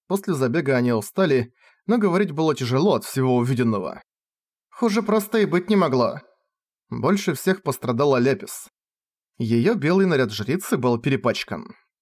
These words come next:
На ней была липкая паутина, какая-то грязь, а ещё кровь и куски раздавленных на бегу пауков. А Роран подумал, что если так не хотелось испачкаться,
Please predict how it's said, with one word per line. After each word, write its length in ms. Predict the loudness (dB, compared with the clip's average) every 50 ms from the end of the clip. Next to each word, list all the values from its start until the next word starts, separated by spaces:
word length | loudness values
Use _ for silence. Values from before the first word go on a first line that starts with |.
| _ _ _
На 180 | -10 -4 -2 0
ней 140 | 0 2 2
была 240 | 2 2 2 2 2
липкая 320 | 2 0 -2 -2 -6 -4
паутина, 720 | -2 -2 -2 -2 -2 -2 0 0 2 2 2 0 -2 -4 _ -20
какая-то 340 | -10 -4 -2 -2 -2 -2
грязь, 520 | -4 -4 -2 -2 0 0 -2 -2 -6 -16 _ _ _ _ _
а 80 | -6 -4
ещё 280 | -4 -4 -4 -6 -6
кровь 280 | -4 -2 -2 -2 -2 -2
и 60 | -4
куски 320 | -4 -4 -4 -4 -2 -2 0
раздавленных 640 | 0 0 -2 0 0 0 2 2 2 0 0 -2
на 80 | -2 -2
бегу 240 | 0 0 0 0 0
пауков. 640 | 0 2 2 2 2 0 0 -2 -4 -4 -12 -20 _ _ _ _ _ _ _ _ _ _ _ _ _ _ -2
А 160 | 0 2 2
Роран 280 | 2 2 0 0 0
подумал, 360 | 0 0 0 0 0 0 0 -2
что 160 | -2 -2 -2
если 240 | -2 -2 -4 -4 -4
так 180 | -4 -4 -2
не 80 | -4 -4
хотелось 460 | -4 -4 -4 -2 0 -2 -2 -2 -4
испачкаться, 760 | -8 -4 -4 -4 -4 -2 -4 -6 -6 -2 0 0 0 0 -2